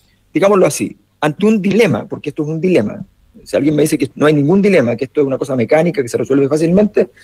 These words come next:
estoy en contra de eso. Si hay un dilema, yo lo que digo es que yo propongo una visión para resolver ese dilema. Si el, si el Estado de Chile,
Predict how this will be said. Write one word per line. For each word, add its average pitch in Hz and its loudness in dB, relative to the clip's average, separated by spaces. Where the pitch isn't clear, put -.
estoy - 0
en 190 2
contra 120 2
de - -4
eso. - -12
Si - -2
hay 190 4
un 240 2
dilema, 156 0
yo 180 0
lo 233 2
que 185 2
digo 190 -2
es 170 -8
que 175 -2
yo 170 0
propongo 220 2
una 185 -2
visión 240 -4
para 170 -4
resolver 160 0
ese 208 0
dilema. 180 -4
Si - -4
el, 180 0
si - -4
el 156 2
Estado 240 0
de 202 2
Chile, 151 -6